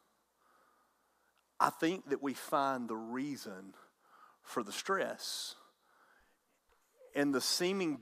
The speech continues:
disconnect and discontinuity that comes along with trying to be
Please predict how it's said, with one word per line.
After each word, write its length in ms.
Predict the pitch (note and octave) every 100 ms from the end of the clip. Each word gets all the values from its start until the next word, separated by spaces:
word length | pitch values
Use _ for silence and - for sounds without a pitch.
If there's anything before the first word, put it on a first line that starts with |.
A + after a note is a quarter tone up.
| -
disconnect 760 | E3 D3 - C3+ B2+ B2+ -
and 100 | A#2
discontinuity 920 | B2 D3+ - - D3+ A#2+ B2 A#2 F#2 - - _ _ - - _ _ _ _ - - _ _ _ _ _ _ _ _ _ _ _ _ _ _
that 160 | - A#2
comes 300 | D#3 E3+ D3
along 360 | C#3+ C#3 C3 B2
with 120 | A#2
trying 300 | - C3+ C3+
to 60 |
be 380 | B2 A#2 A2 G2+